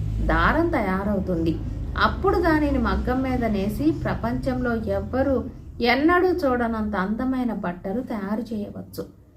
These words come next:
ఈ ఆలోచన రాగానే మహారాణి మనోవ్యాధి కాస్త మటుమాయమయ్యింది. ఆమె ఉత్సాహంతో లేచి తన పరిచారికలను పిలిచి తన చేతిలో ఉన్న పోగును విప్పదీసి పేటలు వేసి పేనమని చెప్పింది.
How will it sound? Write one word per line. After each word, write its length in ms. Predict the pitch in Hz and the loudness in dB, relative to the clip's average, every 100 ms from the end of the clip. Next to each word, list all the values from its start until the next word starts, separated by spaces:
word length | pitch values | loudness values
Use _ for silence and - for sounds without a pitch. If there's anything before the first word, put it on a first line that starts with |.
| - - 370 | -20 -8 0
ఈ 80 | |
ఆలోచన 600 | 349 320 311 302 302 269 | 4 6 6 4 2 -2
రాగానే 500 | 247 220 214 208 220 | -2 -2 -2 -2 -2
మహారాణి 640 | 226 202 208 214 208 202 202 | -2 -2 -2 -2 -2 -2 -2
మనోవ్యాధి 680 | 196 196 214 214 196 196 | -2 -2 0 0 -2 -2
కాస్త 460 | 214 175 180 - 214 | -6 -4 -4 -4 -4
మటుమాయమయ్యింది. 1160 | 262 240 208 185 180 180 185 185 160 165 170 - - - - - | -2 -4 -4 -4 -4 -4 -4 -4 -4 -2 -4 -8 -16 -20 -10 2
ఆమె 260 | 277 294 | 4 4
ఉత్సాహంతో 800 | 269 247 - 247 240 240 226 220 | 2 0 -2 -2 0 -2 -2 -2
లేచి 400 | 220 202 254 320 | -2 -2 -2 -2
తన 280 | 311 226 208 | -2 -2 -2
పరిచారికలను 840 | 190 208 208 220 208 202 190 196 190 | -2 -2 0 2 2 2 0 -2 -2
పిలిచి 560 | 196 214 339 392 - - - | -2 0 -2 -2 -6 -8 -4
తన 220 | 285 294 294 | -2 2 4
చేతిలో 380 | 269 269 262 247 | 4 4 2 2
ఉన్న 200 | 240 214 | 0 -2
పోగును 500 | 208 208 226 233 214 | -2 -2 0 0 0
విప్పదీసి 920 | 190 185 214 214 208 208 196 170 - - - - | -2 -2 -2 -2 -2 0 0 0 -4 -16 -18 -2
పేటలు 420 | 277 294 302 302 | 4 4 4 4
వేసి 300 | 262 220 220 | 2 0 -2
పేనమని 600 | 233 196 190 220 202 196 226 | -4 -2 -2 -2 -2 -2 -4
చెప్పింది. 600 | 233 - - 156 147 - | -4 -6 -8 -6 -6 -8